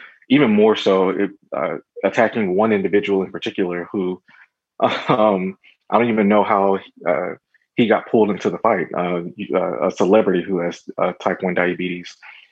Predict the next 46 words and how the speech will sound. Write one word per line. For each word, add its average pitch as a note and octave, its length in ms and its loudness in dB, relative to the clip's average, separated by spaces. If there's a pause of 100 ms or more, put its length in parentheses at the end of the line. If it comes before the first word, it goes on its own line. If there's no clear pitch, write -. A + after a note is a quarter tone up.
(220)
and F2+ 240 -2
what G2+ 180 2
his G2+ 180 -4
stance A2 500 0 (100)
is F2+ 220 -2
there. G2+ 220 2
But F2 240 -2
to - 80 -4
me, B2 200 2
it G2 100 0
just A2 220 -8
seemed A2+ 240 0
as F2+ 100 -4
though G2+ 120 2
we G2+ 160 0
weren't G2+ 260 0
focusing G2 640 -2 (580)
on G#2 280 2
the F#2+ 80 0
right F#2 320 0 (340)
thing. G#2 320 -2
And F2+ 160 -6
I, F#2+ 240 -6 (100)
I G2 80 2
don't A2 280 2
know A2 200 4
that G2 220 0 (960)
that's A2 320 2
the G#2 100 0
right G2+ 340 2
form G2+ 200 -2
of F2 100 -4
advocacy F2+ 640 -4
always. F2 640 -2 (100)
I, F#2 160 2
I, G#2+ 380 0 (140)
and F#2+ 340 -2
the, F#2 180 -2
the - 120 -6 (120)
case D3 240 0
was G#2+ 140 -4
pointed G#2 220 0
out F2+ 160 -4
to - 80 -12
me F#2+ 160 -2
that, F2+ 240 -6